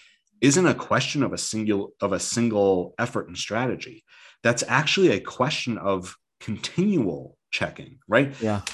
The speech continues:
Speaker 1: If every cycle of new board members coming on, you ask that question of a new board as a whole and their onboarding of,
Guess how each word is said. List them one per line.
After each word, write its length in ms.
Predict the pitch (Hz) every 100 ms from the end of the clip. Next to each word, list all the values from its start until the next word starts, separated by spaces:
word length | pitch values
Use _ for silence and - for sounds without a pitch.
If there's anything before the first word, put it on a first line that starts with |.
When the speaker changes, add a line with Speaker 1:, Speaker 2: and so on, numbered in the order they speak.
| - -
Speaker 1:
If 280 | 123 127 -
every 420 | 147 180 185 180
cycle 520 | - - 123 127 92 85
of 120 | 90
new 180 | 110 131
board 320 | - 107 113
members 340 | 104 101 98
coming 320 | - 107 98 95
on, 280 | 95 82
you 160 | 98 117
ask 260 | 98 95 -
that 180 | 90 -
question 420 | 101 95 - 82
of 80 | 78
a 60 |
new 240 | 87 101 123
board 340 | 110 107 98
as 140 | 90 90
a 20 |
whole 300 | - 101 90
and 80 | 87
their 100 | 85
onboarding 600 | 95 101 92 85 80
of, 100 | 87